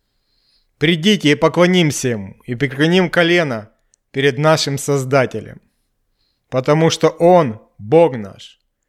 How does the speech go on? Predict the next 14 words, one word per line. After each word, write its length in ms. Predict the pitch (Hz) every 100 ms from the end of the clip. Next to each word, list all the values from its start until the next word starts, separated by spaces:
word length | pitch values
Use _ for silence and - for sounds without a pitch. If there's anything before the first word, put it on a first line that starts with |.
| _ _ _ _ -
Мы 220 | 135 202
на 160 | 180 160
падбищ-, 680 | - 180 170 139 127 - - -
пастбище 600 | 175 156 135 127 - 123
стада 460 | - 175 165 127
Его, 300 | 117 101 98
живущие 580 | 104 135 156 175 175 131
Его 220 | 135 147
заботой. 640 | 127 139 131 123 - 107 147 _ _ _ _ _ _ _ _ -
Вам 360 | 107 165 170
должно 380 | 147 165 147 165
слушать, 480 | - 185 180 - 110
что 240 | - 120
Бог 380 | 117 143 151 147